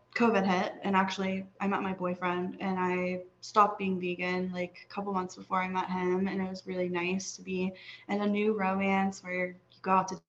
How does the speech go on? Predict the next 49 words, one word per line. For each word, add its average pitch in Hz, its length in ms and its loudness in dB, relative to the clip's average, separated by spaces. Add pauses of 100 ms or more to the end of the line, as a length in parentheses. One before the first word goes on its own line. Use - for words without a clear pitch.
dinner 320 280 10
a 294 80 4
lot, 277 200 4
you 208 80 0
go 190 120 0
to 185 40 -4
the 196 140 -6
movies, 285 600 4
you're - 60 -4
getting 190 220 0
popcorn, 277 680 6
you're 214 80 0
getting 185 200 -2
ice 302 280 -2
cream. 254 400 4 (360)
And 226 100 0
it 254 40 6
was 262 140 2
nice 247 300 2
to 208 120 -8
just, 196 240 -4
like, 196 120 -2
not 190 200 2
be 196 100 -6
vegan 190 340 -2
and 180 120 -2
be 185 80 0
able 180 160 -2
to 180 120 -2
eat. 190 300 -2 (480)
Literally, 233 320 6
I 190 60 4
was 185 140 -2
letting 190 160 2
myself 180 340 -2
eat 170 100 -4
whatever 175 260 -6
I 175 60 -4
wanted 170 280 -2
for 175 80 -12
the 170 40 -14
first 175 240 -8
time - 320 -8 (120)
in - 100 -12
my - 180 -14
life, - 360 -4 (100)
pretty 175 200 -6
much. - 440 -4 (480)
Um, 190 540 6